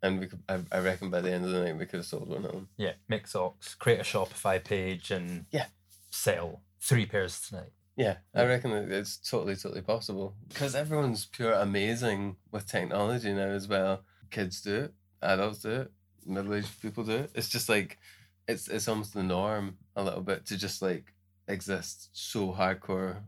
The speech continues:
Speaker 1: on the internet. And it's like, if you have a thought,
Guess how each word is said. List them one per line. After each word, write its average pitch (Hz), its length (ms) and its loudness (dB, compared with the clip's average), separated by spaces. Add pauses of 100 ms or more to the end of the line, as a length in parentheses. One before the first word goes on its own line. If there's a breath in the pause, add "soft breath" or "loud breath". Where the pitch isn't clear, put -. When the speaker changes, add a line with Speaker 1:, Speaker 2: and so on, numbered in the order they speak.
Speaker 1:
on 98 120 2
the 95 80 2
internet. 98 640 0
And 95 320 0
it's - 260 -6
like, 92 260 0 (720 loud breath)
if - 140 -10
you 131 60 2
have 92 120 0
a 190 60 -2
thought, 113 440 0